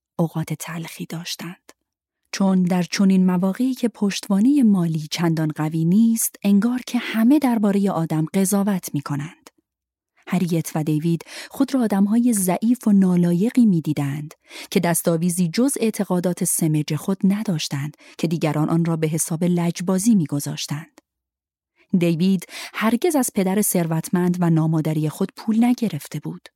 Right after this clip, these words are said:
آن دو خرج تحصیلش را داده بودند و دیگر هیچ.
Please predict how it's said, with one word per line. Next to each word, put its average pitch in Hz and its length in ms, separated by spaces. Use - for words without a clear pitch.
آن 160 200
دو 170 220
خرج 240 380
تحصیلش 233 680
را 202 80
داده 175 320
بودند 285 360
و 277 140
دیگر 269 440
هیچ. - 400